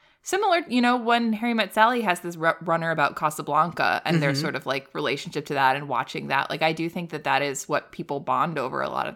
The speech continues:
Speaker 1: the time.
Speaker 2: Yeah. Maybe this is what I was
Speaker 1: And, yeah.
Speaker 2: responding to when I wrote that little ten-minute play. It's just people watching
Speaker 1: I
Speaker 2: and
Speaker 1: mean,
Speaker 2: talking about
Speaker 1: yeah.
Speaker 2: movies.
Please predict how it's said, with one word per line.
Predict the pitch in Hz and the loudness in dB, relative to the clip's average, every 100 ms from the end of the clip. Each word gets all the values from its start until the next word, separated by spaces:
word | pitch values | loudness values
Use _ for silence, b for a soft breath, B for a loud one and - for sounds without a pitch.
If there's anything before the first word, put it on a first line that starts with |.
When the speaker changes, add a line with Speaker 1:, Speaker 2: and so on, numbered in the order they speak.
| - | -12
Speaker 1:
the | 156 | -14
time. | - - 57 175 | -8 -6 -4 -4
Speaker 2:
Yeah. | 117 120 107 b b b b b _ _ _ _ _ - | -2 -2 -4 b b b b b _ _ _ _ _ 0
Maybe | 170 | 2
this | 220 240 | 4 2
is | 240 | 4
what | 202 | 6
I | 175 | 8
was | 156 | 6
Speaker 1:
And, | 165 | 4
yeah. | |
Speaker 2:
responding | 170 170 170 | 6 6 6
to | 160 | 4
when | 131 | 2
I | 120 | 2
wrote | 120 123 | 2 2
that | 135 | 2
little | 123 113 | 0 -2
ten-minute | - 113 107 95 | -4 -6 -6 -6
play. | 120 110 | -4 -4
It's | - | -2
just | 190 - | 0 4
people | 196 170 | 6 8
watching | 139 147 180 | 10 8 8
Speaker 1:
I | |
Speaker 2:
and | - | 4
Speaker 1:
mean, | - | 8
Speaker 2:
talking | 151 220 | 8 8
about | 214 - 226 | 6 8 6
Speaker 1:
yeah. | 107 | 4
Speaker 2:
movies. | 113 98 | 0 -6